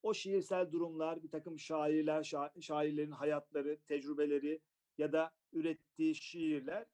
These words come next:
bence, e, insanı sadece ve sadece standardın dışına çıkarmak, e, yoluyla bile sağaltıyor diye düşünüyorum. Yani aslında hayat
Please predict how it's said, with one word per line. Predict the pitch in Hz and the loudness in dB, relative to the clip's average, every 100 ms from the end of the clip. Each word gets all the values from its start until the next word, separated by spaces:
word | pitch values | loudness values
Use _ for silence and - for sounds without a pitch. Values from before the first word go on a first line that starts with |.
| _ _ _ _ 226 | _ _ _ _ -4
bence, | 214 143 170 220 _ _ _ _ - | -4 -2 -4 -4 _ _ _ _ -14
e, | 143 143 139 139 147 - | -8 -6 -4 -4 -8 -4
insanı | 170 165 165 165 220 - _ _ _ | -4 -2 0 0 -2 -6 _ _ _
sadece | - - 208 240 214 180 | -16 0 2 2 2 0
ve | 165 156 | 0 -4
sadece | - 160 151 151 151 | -2 -2 -2 -4 -8
standardın | - 165 165 170 160 175 | -8 -6 -2 -2 -4 -6
dışına | 156 175 175 | -8 -6 -8
çıkarmak, | 170 - 170 170 202 226 - _ _ _ _ _ _ _ _ _ | -8 -4 -4 0 -2 -2 -6 _ _ _ _ _ _ _ _ _
e, | 143 | -4
yoluyla | 139 143 165 208 202 151 | -2 2 4 4 4 4
bile | 156 147 175 - _ _ _ | 2 2 0 -4 _ _ _
sağaltıyor | - 190 180 - 180 135 - _ | -2 0 0 -2 -2 -2 -6 _
diye | 131 117 | -14 -14
düşünüyorum. | 120 - 117 123 135 | -18 -20 -16 -12 -2
Yani | 185 180 180 - _ _ _ _ _ | 2 4 2 -2 _ _ _ _ _
aslında | 185 160 - 185 180 185 190 _ _ _ _ | -4 -4 -4 -2 2 2 0 _ _ _ _
hayat | - 147 165 208 - - | -8 2 4 4 0 -14